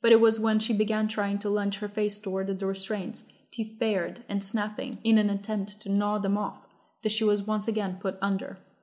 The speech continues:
The pure savagery and lack of self-control was astonishing to everyone who had witnessed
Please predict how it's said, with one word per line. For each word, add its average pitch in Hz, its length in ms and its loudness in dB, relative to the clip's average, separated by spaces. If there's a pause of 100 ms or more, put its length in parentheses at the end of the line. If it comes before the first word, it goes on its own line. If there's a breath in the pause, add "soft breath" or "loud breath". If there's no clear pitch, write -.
(260)
The 226 140 2
pure 247 340 4
savagery 196 840 2
and 208 200 -2
lack 208 220 0
of 196 100 -6
self-control 196 680 0
was 185 180 0
astonishing 202 640 -2
to - 160 -12
everyone 196 460 -2
who 208 160 -6
had 196 260 -6
witnessed - 500 -4